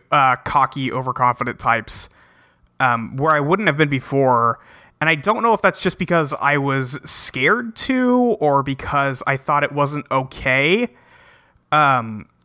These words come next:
and, like, in, in coming out, I think I've realized that a lot of things I thought were not okay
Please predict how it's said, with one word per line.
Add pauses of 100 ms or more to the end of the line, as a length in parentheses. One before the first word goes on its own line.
(100)
and,
like,
in, (300)
in
coming
out, (120)
I
think
I've
realized
that
a
lot
of
things
I
thought
were
not
okay